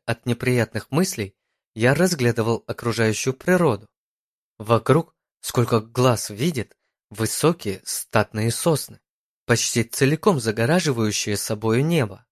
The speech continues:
В лагере солнце уже начинало припекать, но в лесу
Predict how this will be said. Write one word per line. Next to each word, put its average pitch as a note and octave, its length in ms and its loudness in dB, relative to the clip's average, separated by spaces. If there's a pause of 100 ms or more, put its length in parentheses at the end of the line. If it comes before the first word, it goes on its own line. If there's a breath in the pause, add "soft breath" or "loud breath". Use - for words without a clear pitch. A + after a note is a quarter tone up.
(480)
В G2+ 140 -8
лагере C3 440 4
солнце D#3+ 400 0
уже E3 320 0
начинало G#2+ 560 -2
припекать, A2+ 580 -2 (460)
но A#2 160 0
в G#2 80 -4
лесу A2 380 -2